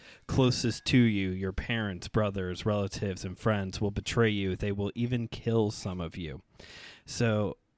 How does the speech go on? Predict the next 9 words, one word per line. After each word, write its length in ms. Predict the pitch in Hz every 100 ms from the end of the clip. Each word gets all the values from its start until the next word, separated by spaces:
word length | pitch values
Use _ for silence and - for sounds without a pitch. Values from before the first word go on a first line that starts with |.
| -
the 260 | 123 120
idea 560 | 120 120 120 160 160 123
that 360 | 110 101 98 -
in 320 | 117 123 120 113
the 400 | 107 104 98 95 - - - _ -
end 220 | 127 123
of 100 | 110
times, 640 | - 120 110 104 98 98 - _ - - -
that 360 | 113 104 92 85